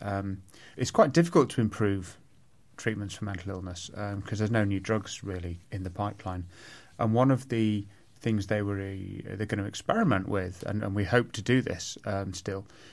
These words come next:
is to pass very small currents of electricity into the brain. And the thinking there is that you might be able to almost prepare the brain or soften up the brain for the kind of therapy that you get given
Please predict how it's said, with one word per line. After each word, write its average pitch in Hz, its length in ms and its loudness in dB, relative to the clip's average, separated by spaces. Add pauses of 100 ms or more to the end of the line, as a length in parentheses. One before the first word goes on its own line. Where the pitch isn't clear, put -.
(200)
is 110 320 2
to - 140 -6
pass - 300 0
very 131 240 6
small 101 720 2 (120)
currents 107 440 0
of 101 80 -4
electricity 104 600 -2
into 92 200 -6
the 87 100 -8
brain. 90 360 -4 (240)
And 110 160 4
the 101 60 -4
thinking 120 600 4
there 107 400 6
is 104 320 0
that 101 300 2 (140)
you 107 120 2
might 110 280 4
be 110 100 0
able 101 360 0
to 98 460 -4 (600)
almost 117 340 2
prepare 131 520 4
the 135 100 0
brain 139 440 6
or 113 100 4
soften - 480 2
up - 200 0
the 120 80 -2
brain 117 460 2 (320)
for 117 340 4
the 110 80 4
kind 113 300 4
of 98 80 0
therapy 104 500 2
that 101 180 -4
you 104 140 -2
get 104 320 -2
given 92 440 -2